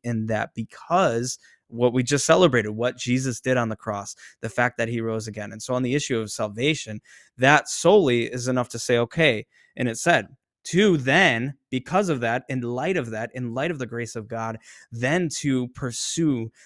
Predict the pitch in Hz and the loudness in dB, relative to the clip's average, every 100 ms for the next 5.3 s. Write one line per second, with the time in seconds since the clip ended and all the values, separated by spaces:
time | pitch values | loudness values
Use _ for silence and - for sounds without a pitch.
0 | _ 123 - 135 131 120 117 120 117 113 | _ -10 -4 -2 -2 -2 -4 -2 -2 -4
1 | - 120 117 110 107 - 113 110 110 113 | -8 -4 -2 -2 -6 -10 -8 -8 -6 -8
2 | 104 - 120 117 110 117 110 110 113 104 | -8 -4 -2 -2 -4 -8 -8 -6 -6 -4
3 | 107 107 - - _ 113 104 113 - 120 | -6 -8 -12 -20 _ -4 -2 -4 -6 -4
4 | 117 120 - 120 117 113 110 104 113 120 | -4 -6 -8 -8 -6 -6 -6 -8 -6 -8
5 | - 117 | -6 -8